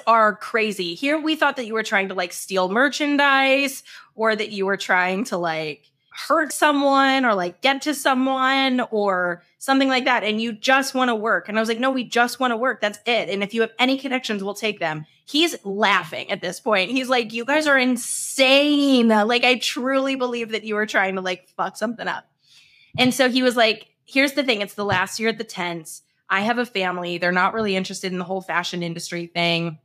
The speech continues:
but I have tickets to every show." And if you guys are really this excited to be here,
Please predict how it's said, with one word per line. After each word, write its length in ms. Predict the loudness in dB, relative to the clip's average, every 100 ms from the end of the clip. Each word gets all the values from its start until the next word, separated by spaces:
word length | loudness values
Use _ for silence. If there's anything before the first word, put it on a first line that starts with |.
| _ _
but 360 | 4 4 4 0
I 160 | 0 2
have 480 | 2 2 2 2 -2 _ -8
tickets 400 | -4 -2 -4 -8
to 120 | -14 -6
every 280 | -4 -4 -4
show." 540 | -4 -4 -6 -10 -16 _ _ _ _ _ _
And 180 | 2 2
if 120 | 0
you 120 | -2
guys 240 | 0 0 2
are 120 | 0
really 480 | -2 -2 -2 -2 -6
this 320 | -2 -2 -2
excited 560 | -6 -2 0 2 0 0
to 120 | -2
be 240 | -2 -4
here, 500 | -4 -2 0 -2 -4